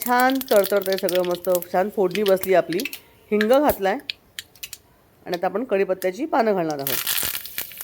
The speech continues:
आणि आपण दोन लाल मिरच्या घेतल्या आहेत, त्या याच्यामध्ये आपल्याला घालायच्या आहेत. गॅस आपला बंद केला होता मी जेव्हा आपली फोडणी चालू होती, तेव्हा मी गॅस बंद केला होता, कारण अति गरम असलं तरी सगळं हे जळतं जिन्नस.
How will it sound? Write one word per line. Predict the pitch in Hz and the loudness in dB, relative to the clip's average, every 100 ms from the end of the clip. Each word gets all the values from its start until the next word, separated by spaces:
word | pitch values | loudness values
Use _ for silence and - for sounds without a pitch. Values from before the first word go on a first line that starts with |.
| - - | -16 -8
आणि | 165 | -6
आपण | 170 185 196 | -2 -2 0
दोन | 202 220 | 2 2
लाल | 220 190 | 2 0
मिरच्या | 202 185 202 | 0 -2 -2
घेतल्या | 202 202 196 185 | -4 -2 -2 -2
आहेत, | 190 294 - _ - - _ _ - | -2 -6 -10 _ -20 -20 _ _ -4
त्या | 180 262 - - | -2 -4 -8 -14
याच्यामध्ये | - 175 156 | -8 -6 -4
आपल्याला | 156 156 180 302 - 196 | -4 -4 -8 -8 -12 -6
घालायच्या | 185 143 127 131 | -4 -4 -8 -14
आहेत. | - _ _ _ _ _ _ _ - - - - - - - _ _ _ _ _ _ - - - - | -16 _ _ _ _ _ _ _ -20 -18 -14 -14 -14 -16 -20 _ _ _ _ _ _ -20 -18 -10 0
गॅस | 175 190 | 2 2
आपला | 180 202 | 4 4
बंद | 208 214 233 | 6 4 2
केला | 233 214 202 | 0 4 4
होता | 190 180 | 6 4
मी | 180 185 | 2 2
जेव्हा | 185 180 | 2 0
आपली | 175 | 0
फोडणी | 190 185 170 185 269 - - - - - _ - | 0 0 0 -2 -4 -8 -10 -8 -8 -12 _ 2
चालू | 190 196 | 4 4
होती, | 190 | 2
तेव्हा | 185 185 | 2 2
मी | 196 | 2
गॅस | 185 185 | 2 2
बंद | 175 196 226 | 2 -2 0
केला | 220 190 | 0 2
होता, | 170 165 269 - - - - _ - | 2 0 -6 -10 -20 -20 -20 _ -6
कारण | 185 214 - | -6 -6 -8
अति | 202 240 | -8 -2
गरम | 233 240 233 | 2 4 4
असलं | 220 214 | 2 0
तरी | 220 | -4
सगळं | 214 214 | -2 -2
हे | 208 214 | 0 0
जळतं | 202 208 185 190 | 2 4 4 2
जिन्नस. | 190 185 160 202 | -2 -2 -2 -4